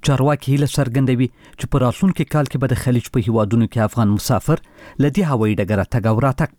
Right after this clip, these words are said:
پیل کړي. چارواکي دا هم وایي چې د خوست هوایي ډګر به د دې ظرفیت لري چې د کال شپږ لکه کسان ترې سفر وکړي. نجیب الله الوخیل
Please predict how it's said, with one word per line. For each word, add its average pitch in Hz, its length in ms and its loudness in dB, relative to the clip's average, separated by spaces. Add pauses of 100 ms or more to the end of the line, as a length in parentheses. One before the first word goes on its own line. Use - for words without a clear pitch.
پیل 98 200 -4
کړي. 139 160 -2 (400)
چارواکي 139 400 0
دا 143 100 2
هم 147 140 2
وایي 143 180 0
چې - 460 -4
د - 100 -6
خوست 135 300 0
هوایي 117 260 2
ډګر 139 300 -2
به 135 140 0
د 101 100 -2
دې 117 40 4 (120)
ظرفیت 131 480 -2
لري 107 160 -2
چې - 420 -8
د - 140 -4
کال 107 240 0
شپږ 175 320 0
لکه - 260 -4
کسان 135 300 0
ترې 147 100 0 (140)
سفر 101 260 -2
وکړي. - 260 -4 (400)
نجیب 117 300 0
الله 151 220 0
الوخیل 147 360 -2